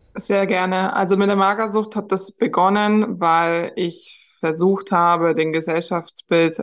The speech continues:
a-, mich anzupassen, die liebe Brave zu sein, meine Emotionen zu unterdrücken. Ich war ein sehr lebendiger Mensch immer. Ich war sehr kreativ, sehr euphorisch immer und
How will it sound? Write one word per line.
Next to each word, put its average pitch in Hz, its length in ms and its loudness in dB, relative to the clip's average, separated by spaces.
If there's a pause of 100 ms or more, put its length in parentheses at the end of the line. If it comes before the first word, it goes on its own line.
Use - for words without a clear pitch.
a-, - 160 -2
mich 165 240 -4
anzupassen, 190 920 -2 (360)
die - 100 -2
liebe 175 320 0
Brave 180 480 -2
zu - 160 -8
sein, 165 560 0
meine 156 380 -4 (400)
Emotionen 175 640 2
zu 180 140 -2
unterdrücken. 165 840 -2
Ich 156 160 -8
war 160 160 4
ein 165 180 -4
sehr 165 480 0 (320)
lebendiger 185 640 0
Mensch 175 340 -2
immer. 170 460 0
Ich 160 160 -10
war 165 160 -2
sehr 165 460 -6 (260)
kreativ, 185 840 -2
sehr 170 320 0
euphorisch 185 720 0
immer 175 340 -2
und 175 240 -6